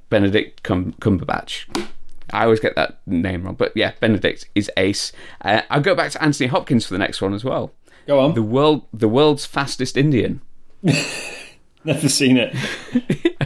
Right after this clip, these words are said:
Speaker 1: Right. He plays, a, I think he's an, um, somewhat, someone in the U K who wants to go to the salt flats in America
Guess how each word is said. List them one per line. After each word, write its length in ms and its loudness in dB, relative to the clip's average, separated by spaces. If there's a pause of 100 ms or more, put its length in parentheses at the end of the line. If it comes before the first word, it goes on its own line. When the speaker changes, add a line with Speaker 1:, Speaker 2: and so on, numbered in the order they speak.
(560)
Speaker 1:
Right. 300 2 (320)
He 420 0
plays, 460 0
a, 120 4 (140)
I 60 -2
think 240 -2
he's 160 -4
an, 240 0
um, 760 4 (640)
somewhat, 440 2 (320)
someone 340 2
in 100 6
the 80 6
U 160 4
K 400 -2 (280)
who 100 6
wants 440 2
to 80 -2
go 160 4
to 120 -6
the 60 -8
salt 340 0
flats 380 -4
in 60 2
America 640 0